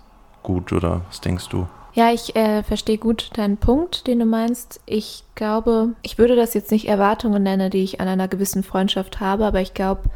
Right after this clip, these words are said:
Speaker 2: für mich ist es besonders wichtig, also jetzt, es hat nichts mit Herkunft oder sozialer, wie heißt das, Background oder was auch immer, da-, damit habe ich eigentlich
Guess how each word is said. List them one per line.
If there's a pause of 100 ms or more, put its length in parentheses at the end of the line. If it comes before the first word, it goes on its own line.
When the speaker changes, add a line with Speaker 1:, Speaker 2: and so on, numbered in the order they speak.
(340)
Speaker 2:
für
mich
ist
es
besonders
wichtig,
also
jetzt,
es
hat
nichts
mit
Herkunft
oder
sozialer,
wie
heißt
das, (180)
Background
oder
was
auch
immer,
da-,
damit
habe
ich
eigentlich